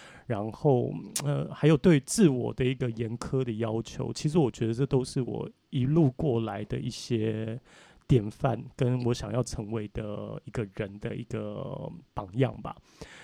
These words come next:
那其实最后呢，其实我当然还是想要问问 Livy 啦。其实，呃，因为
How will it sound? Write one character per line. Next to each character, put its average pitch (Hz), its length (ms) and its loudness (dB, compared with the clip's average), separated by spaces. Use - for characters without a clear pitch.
那 202 280 10
其 - 180 -2
实 151 480 8
最 196 240 10
后 175 260 6
呢， 135 140 6
其 139 200 -2
实 143 80 2
我 127 80 6
当 143 120 2
然 131 120 0
还 120 100 -2
是 123 100 -4
想 127 180 -4
要 107 60 -2
问 131 200 2
问 123 180 -2
Livy 117 400 -4
啦。 - 240 -4
其 - 160 -2
实， 156 320 2
呃， 156 800 4
因 202 80 6
为 220 60 10